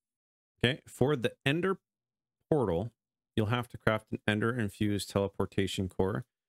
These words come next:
using air element in a element binder. You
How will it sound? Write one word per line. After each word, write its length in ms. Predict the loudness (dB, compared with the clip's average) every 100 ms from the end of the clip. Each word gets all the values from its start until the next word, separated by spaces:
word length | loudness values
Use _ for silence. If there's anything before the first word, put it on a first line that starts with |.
| _ _ _ _ _ -2
using 500 | 0 0 0 -2 -4 _
air 220 | -2 -2 -2
element 600 | 0 0 0 -2 -6 -20 _ -2
in 360 | -2 0 -4 -6 -2
a 280 | -2 -2 -4
element 460 | -2 -2 -2 -6 -10 -10
binder. 560 | -6 -4 -4 -6 -14 _ _ _ _ _ _ _ _ _ _ _
You 240 | -2 -2